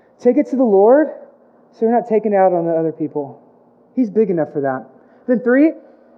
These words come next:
worship the Lord. Sometimes I just gotta worship the Lord. I'm like, "I'm done. I'll see you guys later." And, and I, I put in my, my headphones, and I, and I love to go for a walk. I put on some worship music,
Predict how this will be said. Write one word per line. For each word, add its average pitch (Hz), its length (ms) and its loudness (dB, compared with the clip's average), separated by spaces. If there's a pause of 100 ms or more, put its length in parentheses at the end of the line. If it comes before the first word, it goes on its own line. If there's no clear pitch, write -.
(100)
worship 349 320 2
the 185 80 0
Lord. 139 280 0 (800)
Sometimes 269 380 4
I 240 100 4
just 233 120 -2
gotta 214 140 4
worship 180 320 2
the 170 60 -2
Lord. 165 180 2
I'm 185 80 0
like, 175 220 -2
"I'm 220 180 -2
done. 247 360 2 (360)
I'll 226 100 -2
see 226 160 -8
you 214 100 -2
guys 170 220 2
later." 139 340 0 (360)
And, 208 140 2
and 214 140 2
I, 202 300 4
I - 20 0
put 220 200 4
in 262 260 2
my, 208 180 2
my 208 160 2
headphones, 220 520 2
and 208 100 0
I, 208 140 2 (200)
and 208 80 2
I 220 60 6
love 233 200 6
to 277 80 2
go 233 220 6
for 233 200 4
a 202 40 8
walk. 190 300 6
I 185 60 0
put 233 180 4
on 254 120 2
some 262 140 0
worship 233 300 2
music, 240 300 0